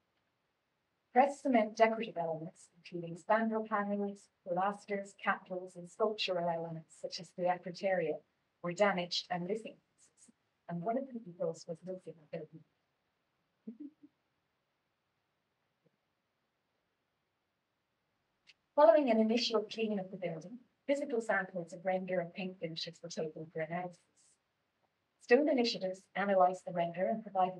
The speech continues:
guidance on an appropriate sand, sand, lime, and sand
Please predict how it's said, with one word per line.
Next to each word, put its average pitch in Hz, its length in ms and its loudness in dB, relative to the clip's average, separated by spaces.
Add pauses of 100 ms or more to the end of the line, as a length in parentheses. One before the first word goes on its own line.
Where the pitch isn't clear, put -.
guidance 190 560 -2
on 180 140 -6
an 175 100 -8
appropriate 185 580 -6
sand, 202 320 0
sand, 208 560 -2
lime, 185 440 4
and 175 100 -12 (120)
sand 185 260 -4